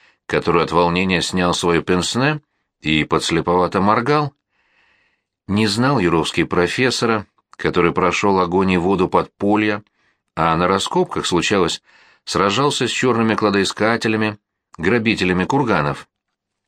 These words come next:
"Потрудитесь вначале представиться", гаркнул разъяренный Иван Платоныч. Он перестал моргать, и глаза его превратились в две Зевсовы молнии, прежде чем делать замечание руководителям Гохрана.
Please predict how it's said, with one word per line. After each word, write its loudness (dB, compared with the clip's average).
"Потрудитесь 2
вначале 0
представиться", -2
гаркнул 0
разъяренный 0
Иван 0
Платоныч. -2
Он 0
перестал 0
моргать, 0
и -2
глаза 0
его 0
превратились -2
в -4
две 0
Зевсовы 0
молнии, 0
прежде 0
чем 0
делать 2
замечание 0
руководителям 0
Гохрана. 0